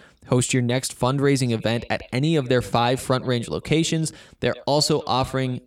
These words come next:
this holiday season, special pint glass koozies that make a great stocking, stocking stuffer, and they also come with a five dollar gift card. Check out their site today at bojos dot com. That's B E A U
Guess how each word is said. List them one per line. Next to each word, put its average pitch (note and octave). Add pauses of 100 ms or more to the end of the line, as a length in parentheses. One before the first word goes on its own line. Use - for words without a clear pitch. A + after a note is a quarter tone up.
this -
holiday E3
season, C#3 (260)
special D3 (100)
pint E3
glass C3+
koozies B2 (260)
that A2
make A#2
a A2+
great A#2+
stocking, A2+ (100)
stocking A#2+
stuffer, G#2+ (300)
and A#2+
they B2+
also C#3+
come C3
with B2
a A2+
five G#2+
dollar G#2+
gift G2
card. - (280)
Check B2+
out B2
their B2+
site B2+
today B2+
at -
bojos B2+
dot G2+
com. F#3 (480)
That's -
B D#3+
E C#3+ (100)
A C3+
U C3+